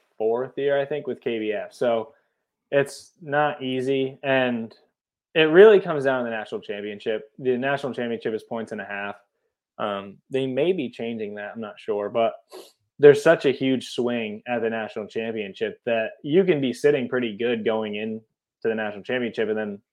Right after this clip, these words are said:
if you don't have a good event, you can drop so far down the A O Y standings that you fall out of the ten. I think the last two years I've been in the top ten going into the national championship, and two years ago I fell out of that, and with,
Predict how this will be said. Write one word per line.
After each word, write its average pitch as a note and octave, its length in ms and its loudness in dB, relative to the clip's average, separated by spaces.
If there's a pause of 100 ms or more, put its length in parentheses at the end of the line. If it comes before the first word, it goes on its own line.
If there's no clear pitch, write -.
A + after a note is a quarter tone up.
(420)
if A2+ 100 -4
you C3 80 4
don't C3+ 160 6
have B2+ 160 4
a B2 60 0
good A#2+ 140 0
event, A2+ 400 -2
you G#2+ 100 -8
can G#2+ 160 -8
drop A2+ 360 0
so A#2 360 0
far A2+ 240 2
down G#2+ 160 -2
the G#2+ 80 -10
A G#2+ 160 -6
O G2+ 80 -4
Y G#2 240 -2
standings G2 560 -12
that G2 280 -6 (580)
you G#2 340 -4 (100)
fall G2+ 240 2
out G2+ 140 0
of F#2+ 80 -6
the F#2+ 80 -6
ten. G2 380 -8
I G2+ 80 -6
think B2+ 240 -2
the B2+ 80 4
last C#3+ 560 4 (1080)
two E3 200 6
years C3 440 2
I've B2 200 4
been A#2+ 160 0
in B2 100 -2
the A#2 80 -2
top A2+ 300 0
ten A#2 240 -4
going A#2 320 -2
into A2+ 240 -6
the G#2+ 80 0
national G#2 320 -6
championship, G#2 640 -6
and G2+ 100 -10
two A#2 120 -6
years A2+ 260 -2
ago A2+ 260 2
I G#2 320 -2 (400)
fell G#2 220 0
out G#2 180 -2
of A2 80 -4
that, B2 280 2 (440)
and A#2 140 -8
with, G#2+ 140 0